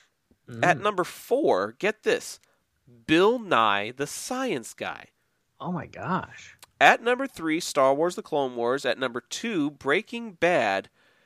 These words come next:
Speaker 1: And here's number one, and, and I'm gonna give his, his preface before I reveal his number one. He said,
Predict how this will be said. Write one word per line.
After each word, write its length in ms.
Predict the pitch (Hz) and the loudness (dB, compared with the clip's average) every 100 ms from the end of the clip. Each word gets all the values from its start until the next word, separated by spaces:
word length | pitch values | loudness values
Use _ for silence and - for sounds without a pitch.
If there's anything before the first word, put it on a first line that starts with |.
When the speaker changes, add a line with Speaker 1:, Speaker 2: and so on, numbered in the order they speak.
| - | -4
Speaker 1:
And 140 | 156 | -2
here's 520 | 160 269 370 339 - - | -2 0 0 0 -4 -10
number 320 | 185 220 208 185 | -4 -2 0 2
one, 320 | 165 127 110 | 4 4 4
and, 180 | 139 - | -2 0
and 100 | 151 | 0
I'm 100 | 185 | 0
gonna 160 | 226 196 | -2 -2
give 300 | 185 196 156 | 0 0 0
his, 280 | 160 143 | -2 -4
his 280 | 160 156 135 | -4 -2 -2
preface 500 | - - 165 - 131 | -4 4 4 4 -6
before 400 | - 131 147 143 | -6 -4 2 4
I 200 | 131 127 131 | 4 2 -4
reveal 460 | 131 120 143 139 | -8 -4 0 0
his 180 | 131 120 | 0 -4
number 240 | 127 120 | -4 -4
one. 360 | 107 110 120 110 | -8 -2 -2 -2
He 120 | 131 | -6
said, 280 | 143 143 | -2 -2